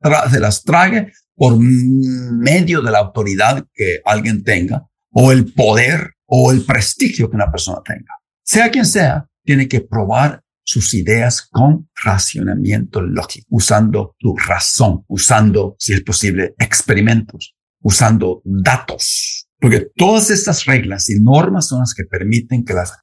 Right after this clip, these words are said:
redes de nosotros, si no se hacen bien, nos ponen obstáculos para llegar hacia la racionalidad y a la verdad. Entonces, la pregunta que se hace a-, al final del libro es, ¿pueden más personas volverse más racionales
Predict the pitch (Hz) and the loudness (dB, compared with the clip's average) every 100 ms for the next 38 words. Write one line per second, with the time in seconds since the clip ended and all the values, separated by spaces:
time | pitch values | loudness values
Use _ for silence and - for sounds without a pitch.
0 | - 90 127 160 135 87 98 92 92 - | -4 0 2 2 2 -2 -2 -2 -2 0
1 | 107 107 98 - - - 107 101 120 143 | -2 -2 -6 -8 -6 0 4 6 6 6
2 | 143 - - 98 101 - 95 90 90 95 | 4 0 -2 0 0 -2 -6 -4 -2 -4
3 | 98 _ - 101 90 - 113 113 92 - | -8 _ -4 -2 -2 0 2 2 -2 -6
4 | - 104 - 90 95 80 87 87 82 80 | -4 -4 -2 -6 -6 -6 -6 -4 -6 -2
5 | 90 90 - _ - 92 - 87 90 87 | -2 -2 -6 _ -4 -2 0 0 0 0
6 | - 110 98 95 85 78 82 80 87 - | 0 0 0 -2 -4 -6 -4 -6 -6 -2
7 | 92 90 85 87 85 110 92 - _ _ | 0 0 -2 -4 0 0 0 -8 _ _
8 | - 180 156 131 151 220 - - 120 - | 0 2 2 2 4 2 0 -4 -2 0
9 | 139 127 110 - 104 104 95 113 98 131 | -2 -2 -6 -2 -2 -2 -4 -2 0 0
10 | 95 92 107 78 - 113 120 - - _ | 0 0 -2 -2 -6 0 0 0 -8 _
11 | _ _ _ - 208 226 240 202 185 - | _ _ _ -2 2 2 2 2 2 0
12 | - 131 151 143 151 107 110 113 92 123 | 0 0 0 2 0 0 0 0 0 -2
13 | 123 110 104 117 - 98 95 - 85 76 | -2 0 2 2 -2 -4 -4 -4 -6 -10
14 | - | -12